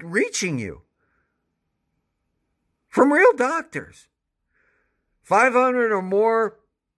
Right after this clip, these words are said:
people are meeting their maker in death daily worldwide from the side effects and the effect of the virus that has been released. And they're trying to keep you from knowing the truth.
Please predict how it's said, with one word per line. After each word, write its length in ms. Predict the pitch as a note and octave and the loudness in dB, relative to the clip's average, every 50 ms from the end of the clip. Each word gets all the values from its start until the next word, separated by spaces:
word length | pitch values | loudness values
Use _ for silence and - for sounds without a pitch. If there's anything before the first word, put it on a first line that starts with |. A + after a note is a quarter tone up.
| _ _ - | _ _ -16
people 760 | - G3 G3+ F#3 D3+ - B2 A2+ G#2 F#2+ G2+ B2+ C#3 - _ _ _ _ _ _ _ _ _ _ _ _ _ _ _ - - - | -12 -10 -10 -10 -10 -10 -8 -8 -6 -6 -8 -10 -12 -16 _ _ _ _ _ _ _ _ _ _ _ _ _ _ _ -20 -10 -4
are 160 | B2 C3+ D3 | 0 0 2
meeting 400 | D3 D#3+ F#3 G#3+ A3+ A#3 A3 G#3 | 4 4 4 4 4 2 0 2
their 180 | G3 G3 F#3 F3 | 2 2 2 2
maker 460 | E3+ F3 F3 F3 E3+ - E3+ E3+ D#3+ | 2 2 2 2 0 0 -2 -2 -2
in 140 | D3+ C#3+ A#2+ | -2 -2 0
death 360 | D#3+ E3 E3 D#3 D#3 B2 A#2 | 2 2 2 2 -2 -4 0
daily 380 | D3+ E3 F3+ E3+ D3 C#3+ C#3 | 2 2 2 2 2 0 0
worldwide 760 | C#3 C3+ D3+ D#3+ D#3 D#3 C#3+ C#3+ D#3+ E3+ E3 D3+ C3+ C3 B2+ - - - - - _ | 0 2 2 2 2 2 0 0 0 0 2 2 0 0 -2 -4 -8 -18 -20 -20 _
from 180 | - - D#3 D#3+ | -6 -4 -4 -4
the 80 | D#3 | -4
side 420 | C#3 - - - G3 G#3 A3 A3+ A3 | -6 -4 -2 0 2 4 4 4 4
effects 520 | G3 D3 - - C#3+ C#3+ C#3+ C#3+ - - - - | 2 0 -2 -4 -2 -2 -4 -4 -8 -16 -12 -6
and 420 | G3+ G3+ G#3 G#3+ A#3 A#3 G#3+ D3+ - _ _ | -4 -2 -2 -2 -2 -4 -8 -12 -16 _ _
the 220 | - C3 C#3+ E3+ E3+ | -12 -6 -2 0 0
effect 500 | D#3+ - - - F3+ E3+ E3+ D#3 - _ _ _ _ - | 0 -2 -2 -2 0 0 0 0 -2 _ _ _ _ -6
of 160 | - C#3+ C#3 | -4 -2 0
the 100 | C3+ D3+ | 0 0
virus 640 | C3 A#2 C3 E3+ F3+ G3 G3 E3+ D3 C#3 C#3 C#3 - | 0 2 2 2 4 4 4 2 2 0 -2 -4 -4
that 140 | - D3+ C#3 | -4 -4 -4
has 160 | D3 C3+ A2+ | -4 -4 -4
been 260 | G#2+ D#3+ E3 E3+ D#3+ | -2 -2 -2 -2 -2
released. 880 | D3+ D3 C#3+ C#3+ C#3 C#3+ E3 G3 G3 E3 B2 - - - - - - - - - _ _ _ _ _ _ _ _ _ _ _ _ _ _ _ _ _ _ _ _ _ _ _ _ _ _ _ _ _ _ _ _ _ _ _ _ _ _ _ _ _ _ _ _ _ _ _ _ _ - | -4 -2 -2 -2 -2 -4 -6 -6 -6 -8 -8 -10 -12 -12 -14 -14 -14 -18 -20 -20 _ _ _ _ _ _ _ _ _ _ _ _ _ _ _ _ _ _ _ _ _ _ _ _ _ _ _ _ _ _ _ _ _ _ _ _ _ _ _ _ _ _ _ _ _ _ _ _ _ -4
And 120 | - D3+ | 0 2
they're 100 | F3+ F#3 | 2 2
trying 300 | - - G3 F#3+ F#3+ F#3+ | 2 2 2 2 2 0
to 60 | E3+ | -2
keep 280 | - - F3+ G3 D#3 D3 | -6 -8 -8 -8 -8 -6
you 160 | E3 G3+ G#3+ | -4 -2 -2
from 220 | - - E3 D#3+ | -2 -4 -6 -6
knowing 260 | D#3+ F3 F3 F3 E3 D#3 | -4 -4 -4 -4 -4 -4
the 100 | D3+ C#3+ | -6 -8
truth. 640 | D3 - F#3 G#3 F#3 A2 D#2+ - - - - _ | -6 -2 -2 -2 -2 -2 -6 -16 -20 -20 -20 _